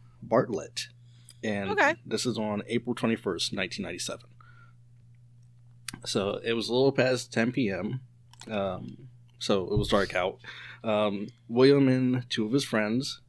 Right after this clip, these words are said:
Speaker 1: Mike Mazuka, yes, I'm, that's what I'm going with, and Andy Brody, um, they're driving down, it's, it's a street that's called Farm Street, and this is when William,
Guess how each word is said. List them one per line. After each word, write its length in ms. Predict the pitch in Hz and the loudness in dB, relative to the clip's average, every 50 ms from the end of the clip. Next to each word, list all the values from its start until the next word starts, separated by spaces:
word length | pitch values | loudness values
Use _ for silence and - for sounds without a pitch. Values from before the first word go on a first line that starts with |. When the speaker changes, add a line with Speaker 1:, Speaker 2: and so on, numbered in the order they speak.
| - - - | -20 -14 -10
Speaker 1:
Mike 420 | 98 104 104 104 117 135 - - - - - - - - - - - - - _ - - - - - - | -6 -2 -2 0 0 -2 -4 -6 -16 -16 -20 -20 -20 -20 -20 -20 -20 -20 -20 _ -20 -20 -20 -18 -10 -6
Mazuka, 840 | 107 104 98 92 90 - - 113 131 127 - - 95 82 92 127 - _ _ _ _ _ _ _ _ _ _ _ _ _ _ _ _ _ _ _ _ _ _ _ _ _ _ - - - | -4 -4 -4 -4 -4 -2 0 0 0 0 -2 -4 -4 -4 -4 -6 -10 _ _ _ _ _ _ _ _ _ _ _ _ _ _ _ _ _ _ _ _ _ _ _ _ _ _ -20 -18 -14
yes, 420 | - 101 95 87 - - - - - - | -10 -10 -10 -10 -10 -12 -16 -16 -16 -14
I'm, 160 | 101 95 87 | -14 -12 -12
that's 280 | 92 87 98 98 - | -10 -10 -8 -8 -8
what 80 | - 95 | -8 -8
I'm 80 | 92 92 | -8 -8
going 200 | 92 87 85 87 | -10 -10 -10 -10
with, 160 | 87 - - _ - | -12 -12 -12 _ -4
and 240 | 117 104 98 101 - - | -2 -2 -2 -2 -2 0
Andy 440 | 113 120 127 120 123 123 123 123 - - - - - - _ - _ _ _ _ - _ _ _ _ _ _ - | 2 2 2 2 2 0 -2 -4 -8 -10 -18 -20 -20 -20 _ -20 _ _ _ _ -20 _ _ _ _ _ _ -2
Brody, 480 | - 113 117 110 90 80 82 73 71 - - - - - | 2 2 4 4 2 -2 -8 -12 -14 -16 -18 -20 -14 -8
um, 500 | - 98 95 92 90 90 87 90 95 - - _ - - - | -4 -2 -2 -2 -2 -4 -6 -10 -12 -14 -16 _ -20 -18 -10
they're 180 | - 107 104 101 | -4 0 0 0
driving 380 | 95 107 113 117 131 143 - 135 | 2 4 4 4 4 4 0 0
down, 540 | 131 117 104 101 101 98 95 101 107 113 - - - - - - - - | 0 -2 -2 -2 -4 -6 -8 -8 -10 -12 -14 -18 -20 -18 -18 -18 -12 -8
it's, 300 | - 98 - - - - | -8 -6 -6 -8 -10 -6
it's 180 | - 113 - - | -8 -6 -4 -4
a 40 | |
street 320 | - - - - 120 120 98 | -6 -4 -2 0 0 0 0
that's 100 | 107 98 | -2 -4
called 240 | - - 95 92 - - | -2 -4 -6 -6 -4 -2
Farm 240 | 123 120 127 123 113 | 0 0 2 2 0
Street, 300 | - - - - - _ _ _ - - - - - - - - - _ _ - | -2 -4 -6 -14 -16 _ _ _ -20 -20 -20 -20 -20 -20 -20 -20 -20 _ _ -8
and 640 | - 113 110 104 101 98 95 95 92 92 87 87 - - - - _ _ _ _ _ _ _ _ - | -4 -4 -2 -2 -4 -4 -6 -6 -6 -8 -8 -10 -12 -16 -18 -20 _ _ _ _ _ _ _ _ -6
this 160 | - 117 - | -4 -2 0
is 140 | 127 117 107 | 0 0 -2
when 320 | 110 107 104 101 95 90 92 | -2 -2 -2 -2 -4 -4 0
William, 540 | 107 131 185 196 143 95 87 82 87 92 | 0 2 2 2 2 0 -4 -8 -12 -16